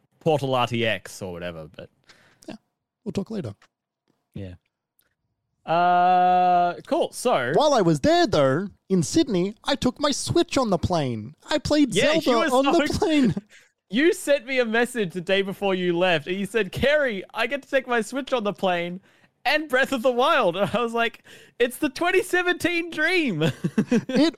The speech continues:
Speaker 2: was. It was great. I took a
Speaker 1: It was so
Speaker 2: video
Speaker 1: cool
Speaker 2: of
Speaker 1: to see
Speaker 2: it.
Speaker 1: you so excited about it.
Speaker 2: I took a video of me on a plane.
Speaker 1: You took a video of it?
Speaker 2: Yeah. I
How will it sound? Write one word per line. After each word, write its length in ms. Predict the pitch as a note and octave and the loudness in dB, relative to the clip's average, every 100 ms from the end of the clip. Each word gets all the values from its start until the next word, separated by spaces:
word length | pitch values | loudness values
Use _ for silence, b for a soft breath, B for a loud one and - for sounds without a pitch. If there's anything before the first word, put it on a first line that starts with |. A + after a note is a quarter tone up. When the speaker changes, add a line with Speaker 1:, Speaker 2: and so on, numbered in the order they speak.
| C4+ | 0
Speaker 2:
was. 580 | D4 F#4+ F#4 D#4+ F#3+ | 2 4 4 4 2
It 180 | - C4+ | -6 -8
was 220 | D4 D4+ | 0 0
great. 680 | B3+ D4+ D#4 E4+ F4 C#4+ F3 - _ _ - | 0 -2 0 0 0 -2 -4 -10 _ _ -2
I 40 | |
took 120 | C#4+ | 2
a 40 | D#4 | 2
Speaker 1:
It 120 | C#4 | 4
was 40 | D#4+ | 2
so 40 | |
Speaker 2:
video 180 | E4 E4 D4 | 4 4 4
Speaker 1:
cool 100 | A#3 | 4
Speaker 2:
of 80 | G3 | 4
Speaker 1:
to 80 | E3+ | 2
see 60 | C#3 | 2
Speaker 2:
it. 60 | |
Speaker 1:
you 40 | F3+ | -2
so 200 | F3+ E3+ | -2 0
excited 540 | E3+ - D3 D#3 C#3+ | -2 -2 -2 0 -2
about 300 | A#2+ G#2+ G2 | -4 -4 -4
it. 140 | F#2+ - _ b b b b - C5+ | -6 -12 _ b b b b -16 -12
Speaker 2:
I 20 | |
took 160 | - C#4 | -4 -2
a 80 | |
video 520 | B3 F#3 A3+ C4+ C#4 A#3+ A3 | 0 0 2 4 4 4 2
of 80 | |
me 280 | G3+ A#3 B3 | 0 0 0
on 140 | A#3+ A#3 | 0 -2
a 60 | |
plane. 760 | A3 - B3+ C4 A3+ D3 A#2+ A2+ _ _ _ | -2 -4 -4 -2 0 0 -2 -6 _ _ _
Speaker 1:
You 260 | D3+ - A#3+ | -6 0 0
took 180 | C#4+ C#4+ | 2 0
a 80 | C#4 | 0
video 460 | A3 B3 D4+ D#4 | 0 2 2 4
of 160 | D4+ E4+ | 2 2
it? 220 | F#4+ G4 _ _ _ _ _ _ _ _ | -2 -2 _ _ _ _ _ _ _ _
Speaker 2:
Yeah. 280 | B3 E3 G#2+ _ _ _ _ _ _ _ | 2 2 0 _ _ _ _ _ _ _
I 40 | - | -10